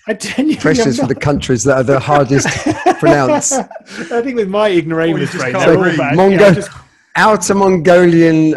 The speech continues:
Speaker 2: um, an Outer Mongolian recipe for,
Speaker 1: <laughs>
Speaker 2: uh, iceberg frozen, um,
Speaker 1: <laughs>
Speaker 2: horse or something
Speaker 1: They're
Speaker 2: like
Speaker 1: all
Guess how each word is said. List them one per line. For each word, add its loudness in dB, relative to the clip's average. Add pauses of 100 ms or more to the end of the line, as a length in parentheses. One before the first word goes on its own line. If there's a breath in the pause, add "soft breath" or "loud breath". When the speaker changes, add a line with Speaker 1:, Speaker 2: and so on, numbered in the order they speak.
Speaker 2:
um, 0
an -4
Outer -2
Mongolian 0
recipe -4
for, -4 (160)
Speaker 1:
<laughs> -10
Speaker 2:
uh, -6 (220)
iceberg 0
frozen, -2 (160)
um, -2 (120)
Speaker 1:
<laughs> -20
Speaker 2:
horse -4
or -10
something -12
Speaker 1:
They're -4
Speaker 2:
like -4
Speaker 1:
all -2